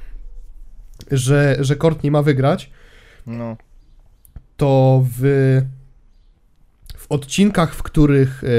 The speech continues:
Speaker 1: e, odpada na przykład Jeff, w odcinku, w którym odpada Izzy po raz drugi,
Speaker 2: Mhm.
Speaker 1: mówię o wyspie,
Speaker 2: No.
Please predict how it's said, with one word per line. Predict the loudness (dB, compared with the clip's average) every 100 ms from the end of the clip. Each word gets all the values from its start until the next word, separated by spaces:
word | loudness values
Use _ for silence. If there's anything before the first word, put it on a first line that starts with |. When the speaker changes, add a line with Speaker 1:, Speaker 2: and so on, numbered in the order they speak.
| 2
Speaker 1:
e, |
odpada | 0 -4 -4 -2 0 -2 -6 -6
na | -4 2
przykład | 4 4 4 -2 -2 -2
Jeff, | 0 0 0 -4 -12 -20 _ -20 _ _ _ _ _ _ _ _ _ _ _ _ _ _
w | -4
odcinku, | -2 0 -2 0 -2
w |
którym | -2 0 0 0
odpada | -4 -2 0 0 -2
Izzy | -2 0 0
po | 0 0
raz | -2 -4
drugi, | -2 0 0 -4 -6 -8 _ _ _ _ _ -14
Speaker 2:
Mhm. | -12 -10 -10 -8
Speaker 1:
mówię | -2 2 2
o | 2
wyspie, | 2 0 0 -2 -2 -4 -14 _ _ _ _ _ _ _ -18
Speaker 2:
No. | -14 -12